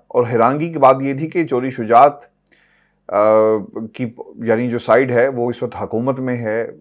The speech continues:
मिनिस्टर्स हैं, वफाकी वज़रा, और ऐसे घर पर धावा बोला गया और पुलिस की तरफ से। अब जो मौक़िफ़ सामने आ रहा है, कहा यह गया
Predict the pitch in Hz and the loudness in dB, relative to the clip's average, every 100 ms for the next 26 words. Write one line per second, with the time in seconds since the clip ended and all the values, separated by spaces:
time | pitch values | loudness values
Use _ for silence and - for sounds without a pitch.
0 | - 104 117 117 156 135 113 110 110 104 | -14 -6 -6 -2 0 0 -2 -8 -6 -2
1 | 104 110 123 110 110 123 127 - _ _ | 0 -2 -4 -6 0 2 2 -2 _ _
2 | _ _ - 104 123 - 117 117 143 117 | _ _ 0 4 4 2 -2 0 -2 -2
3 | 110 127 117 101 113 113 113 117 120 139 | -2 -2 -4 0 0 0 2 2 2 -2
4 | 135 120 117 - 107 98 - 101 135 127 | -2 -6 -8 -6 -2 -2 -2 -6 -6 -8
5 | - 131 127 135 135 208 202 190 196 165 | -10 -6 -4 -2 -2 -2 0 -2 2 4
6 | 135 127 139 131 143 156 214 196 156 127 | 6 4 2 0 4 6 6 2 0 2
7 | 120 | 2